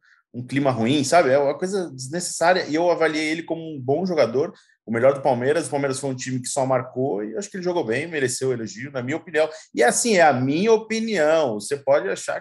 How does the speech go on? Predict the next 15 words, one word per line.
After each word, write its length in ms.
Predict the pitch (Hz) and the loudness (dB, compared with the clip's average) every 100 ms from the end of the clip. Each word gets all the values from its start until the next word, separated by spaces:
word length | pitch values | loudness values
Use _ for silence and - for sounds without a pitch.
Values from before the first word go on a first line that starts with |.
| - | -8
que 180 | 190 190 | -8 -8
não 160 | 175 | -6
jogou 300 | 170 170 175 | -4 -4 -2
nada, 520 | 190 95 104 143 139 123 | -2 -2 0 2 0 -2
você 140 | - | -6
pode 220 | - 135 | -4 -2
achar 280 | 127 135 135 | 0 0 -2
que 160 | - 139 | -4 -8
o 240 | 120 104 | -2 4
Everton 400 | 123 139 117 123 | 6 6 0 -8
foi 140 | 110 117 | -8 -6
o 20 | |
melhor 240 | 110 113 | -2 0
da 80 | 113 | 0
partida. 680 | - 90 - 123 143 139 123 | -2 -6 -8 -8 -6 -6 -6